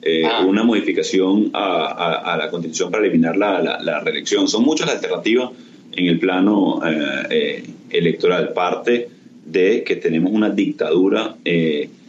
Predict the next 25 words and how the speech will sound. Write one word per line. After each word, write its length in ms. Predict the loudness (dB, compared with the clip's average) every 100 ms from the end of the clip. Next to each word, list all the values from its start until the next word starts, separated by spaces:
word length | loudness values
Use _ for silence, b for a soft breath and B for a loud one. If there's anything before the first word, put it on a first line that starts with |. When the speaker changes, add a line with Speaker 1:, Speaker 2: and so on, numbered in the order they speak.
| B
Speaker 1:
en 160 | -2 0
Venezuela, 360 | 2 2 2 2
hay 80 |
que 80 | 2
ver 120 | 2
cómo 140 | 2 2
aproximamos 720 | 2 0 0 0 2 2 0
soluciones. 420 | -4 -4 -6 -8
Nosotros 500 | -4 0 0 0 -4 -8
ta-, 80 | -4
estamos 380 | -4 -2 -2 0
conscientes 540 | -2 0 2 2 0
de, 80 | 2
de 280 | 2 2 2
hoy 120 | 2
la 100 | 2
fuerza 420 | 2 0 0 -4 B B -2
y 80 |
el 80 | 0
secuestro 420 | 0 0 0 2
de 60 | 0
la 40 |
fuerza 220 | 0 -2 -2
que 80 |
tiene, 420 | -2 -2 0 -2